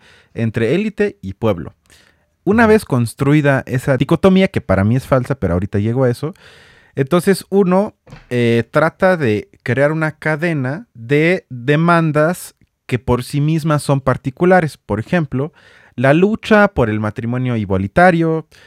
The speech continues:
Speaker 1: la lucha de los sindicatos, la lucha de los estudiantes, la lucha de los pueblos originarios, etcétera.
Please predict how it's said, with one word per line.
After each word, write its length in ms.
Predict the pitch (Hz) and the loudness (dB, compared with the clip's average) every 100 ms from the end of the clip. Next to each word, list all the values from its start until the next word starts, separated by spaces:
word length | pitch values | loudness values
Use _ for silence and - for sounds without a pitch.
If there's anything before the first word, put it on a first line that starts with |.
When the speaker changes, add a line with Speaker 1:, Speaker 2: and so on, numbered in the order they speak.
| _ - | _ -8
Speaker 1:
la 140 | 107 | -6
lucha 260 | 113 120 107 | -6 -4 -2
de 100 | 95 | -2
los 120 | 90 | -2
sindicatos, 840 | 104 101 - 185 170 156 151 - | -4 -6 2 2 2 -2 -4 -6
la 120 | 107 101 | -6 -6
lucha 280 | 107 - | -6 -8
de 120 | 92 82 | -8 -8
los 360 | 82 82 - | -8 -12 -12
estudiantes, 840 | 85 - 120 190 180 - 156 - _ _ _ _ - | -12 -4 0 2 2 -2 -6 -8 _ _ _ _ -6
la 180 | 107 | -4
lucha 640 | 107 117 117 - 104 101 95 | -2 -4 -6 -4 -2 0 -2
de 120 | 71 | -6
los 200 | 90 92 | -8 -6
pueblos 400 | - 110 104 - | -4 -2 -2 -2
originarios, 400 | 98 139 156 175 | -4 0 0 0
etcétera. 640 | - - 113 - 80 - | -4 -2 -2 -2 -6 -16